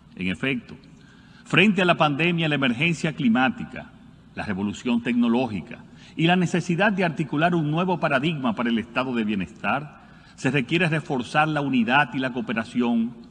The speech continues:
entre todas las naciones. Tenemos la responsabilidad histórica de dejar un mundo mejor al que encontramos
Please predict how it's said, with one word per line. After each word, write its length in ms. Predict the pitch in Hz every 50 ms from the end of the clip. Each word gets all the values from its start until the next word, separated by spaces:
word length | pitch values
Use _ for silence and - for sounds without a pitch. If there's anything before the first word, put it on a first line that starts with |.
| - -
entre 280 | - 113 110 110 113 98
todas 280 | 87 113 107 101 90 85
las 120 | 85 82
naciones. 440 | 87 80 - - 87 80 78 76 73 - - - - - - - - - - - - - - - - - - - - - - - - - - - - - - - - - - - -
Tenemos 360 | - 104 101 110 117 120 123
la 140 | 123 120 113
responsabilidad 800 | 113 123 113 120 127 123 113 - 123 110 113 110 113 117 120 117
histórica 680 | 127 110 - - - 120 120 127 131 120 113 135 123 - - - - - - - - -
de 80 | 127 127
dejar 260 | 143 127 143 160 160
un 180 | 165 160 156 151
mundo 320 | 156 165 170 165 156 160
mejor 420 | 147 147 127 131 147 151 156 147
al 120 | 143 135 120
que 80 | 143
encontramos 800 | 143 139 117 123 113 87 104 92 92 90 85 80 73 71 - -